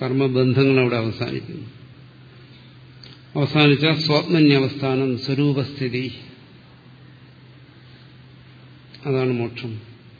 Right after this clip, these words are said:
എന്നർത്ഥം. അതിനെ സംബന്ധിച്ച് വരുന്ന സംശയങ്ങൾക്കെല്ലാം നമ്മൾ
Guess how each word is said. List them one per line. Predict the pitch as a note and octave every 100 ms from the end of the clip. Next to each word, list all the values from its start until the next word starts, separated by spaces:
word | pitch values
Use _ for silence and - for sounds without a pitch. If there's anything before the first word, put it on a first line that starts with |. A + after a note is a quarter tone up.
| - - - -
എന്നർത്ഥം. | D2+ D#2+ - - - - - - - - - - - - - - - - - - -
അതിനെ | C3+ C#3 D3+
സംബന്ധിച്ച് | D3+ C#3+ D#3
വരുന്ന | D3+ D#3 D3+ - - -
സംശയങ്ങൾക്കെല്ലാം | C#3+ B2 D#3 D#3+ D#3+ D#3+ D3 D#3+ D#3+
നമ്മൾ | D3+ D#3